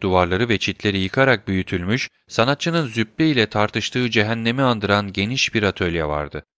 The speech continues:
Burası, Albert'in bir süredir keyif almasa da, müzikle ilgili bir fantezisinden dolayı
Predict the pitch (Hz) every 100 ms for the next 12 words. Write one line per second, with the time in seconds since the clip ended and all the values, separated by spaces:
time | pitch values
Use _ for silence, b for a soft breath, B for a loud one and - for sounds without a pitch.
0 | _ _ _ _ _ _ 135 156 120 -
1 | 127 - 101 101 98 101 95 92 120 147
2 | 135 120 117 107 113 120 - 117 110 92
3 | 80 87 110 - 98 104 143 123 110 104
4 | 107 107 107 104 101 95 104 101 - 104
5 | 98 110 107 92 85 85 113